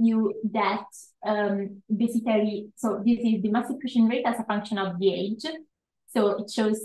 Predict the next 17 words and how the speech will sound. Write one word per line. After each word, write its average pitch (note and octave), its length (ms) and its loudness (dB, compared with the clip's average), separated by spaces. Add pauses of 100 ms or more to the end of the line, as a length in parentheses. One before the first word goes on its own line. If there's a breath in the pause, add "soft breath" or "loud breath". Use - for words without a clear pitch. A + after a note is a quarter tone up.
(200)
how A3+ 520 4
the A3 100 2
mass A3 180 2
accretion A3 460 0
rate A3 280 -2
should A3 280 -2
evolve G#3 480 2 (280)
under, G3 600 0
um, F#3+ 800 -4 (100)
theoretical G3+ 380 2 (100)
point F#3 220 -4
of F3+ 120 -8
view. E3+ 300 -4 (880)
And G#3+ 380 6
you A#3+ 320 6
can A3 140 2
appreciate G#3 800 -2